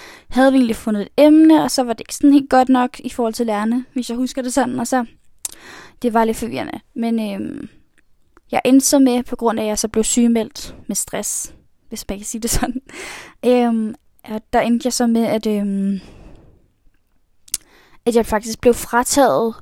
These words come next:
fra at lave projekt, fordi jeg kunne simpelthen ikke rumme det. Øhm, ja, bare tanken om en stor opgave stadig nu gør mig utilpas, og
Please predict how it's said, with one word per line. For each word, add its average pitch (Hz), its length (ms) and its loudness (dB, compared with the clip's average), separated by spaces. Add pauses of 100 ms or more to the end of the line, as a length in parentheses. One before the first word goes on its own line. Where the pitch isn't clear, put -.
(120)
fra - 400 0
at 208 60 -2
lave 208 120 0
projekt, - 580 -4 (760)
fordi 214 280 -6
jeg 208 100 -2
kunne 202 100 -6
simpelthen - 280 -6
ikke 196 120 -10
rumme 196 180 -4
det. 208 180 -4 (200)
Øhm, 202 640 0 (1400)
ja, 202 220 0
bare 196 160 4
tanken 220 420 -2
om 208 100 -4
en 202 80 -6
stor - 220 2
opgave 214 320 0
stadig 214 320 -2
nu 247 260 6 (1300)
gør 277 160 6
mig 247 240 4 (720)
utilpas, 247 540 0
og 226 400 0